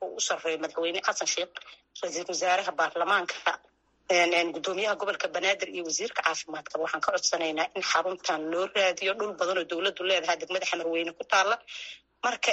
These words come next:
in xaruntan meel lagu ballaariyo loo sameeyo ayaan ka codsanaynaa. Arrinta labaad oo kale oo aan ku darsanayo waxa waaye, waxaa loo baahan yahay ambulance. Xarunta ambulance ma laha. Sidaa og tahay, xarunta waxay ku dhex taallaa goob dowladeed. Wasaaradaha ku wareegsan iyo gobolkii Banaadir. Bajaaj ma soo gasho meesha.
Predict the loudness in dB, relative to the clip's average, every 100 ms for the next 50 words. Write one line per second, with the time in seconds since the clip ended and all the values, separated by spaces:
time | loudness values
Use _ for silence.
0 | 0 -2 0 0 0 0 2 2 2 0
1 | -4 0 2 4 6 4 2 -4 -6 _
2 | _ _ 4 4 4 2 2 2 0 -2
3 | -4 -4 -4 -4 -4 -4 -4 -4 2 4
4 | 6 6 2 0 0 -2 -4 -2 -2 -4
5 | -6 -4 0 2 2 0 -2 2 2 2
6 | -4 _ _ _ _ _ -2 0 0 -2
7 | -2 -2 -2 0 0 0 -2 -4 -2 -4
8 | 0 0 0 -2 -4 -6 -10 -10 -8 -4
9 | -2 -4 -4 -2 0 -2 -2 -6 -6 -4
10 | -2 -4 0 0 0 -2 -4 -6 -8 -8
11 | -8 -10 -14 -20 _ _ -2 0 2 2
12 | 2 0 0 0 0 0 -4 -6 -6 -4
13 | -4 -4 -6 -2 -2 -2 -4 -6 -8 -18
14 | _ -2 2 2 2 0 2 0 -2 -4
15 | -4 -4 -4 -4